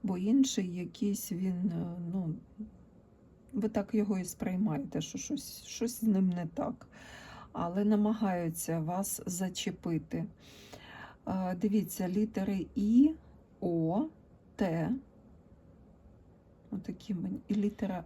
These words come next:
С. Але так, під питанням вона, ні, є, є. Проступає. Так.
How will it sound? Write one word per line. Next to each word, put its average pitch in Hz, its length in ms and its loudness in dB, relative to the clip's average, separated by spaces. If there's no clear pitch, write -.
С. 185 540 -4
Але 170 260 -4
так, 170 300 -2
під 220 240 0
питанням 175 720 0
вона, 190 360 0
ні, 185 380 0
є, 160 280 0
є. 160 200 0
Проступає. - 880 -4
Так. 214 140 -2